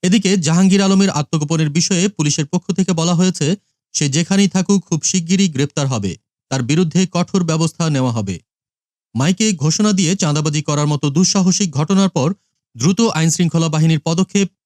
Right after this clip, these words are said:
এবং যুবদল থেকে বহিষ্কারের সিদ্ধান্তকে অনেকে স্বাগত জানিয়েছেন।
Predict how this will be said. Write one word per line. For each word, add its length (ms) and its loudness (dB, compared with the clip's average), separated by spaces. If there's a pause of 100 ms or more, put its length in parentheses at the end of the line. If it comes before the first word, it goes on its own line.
এবং 180 2
যুবদল 400 2
থেকে 360 -2
বহিষ্কারের 500 0
সিদ্ধান্তকে 640 0
অনেকে 320 -2
স্বাগত 320 -2
জানিয়েছেন। 560 -2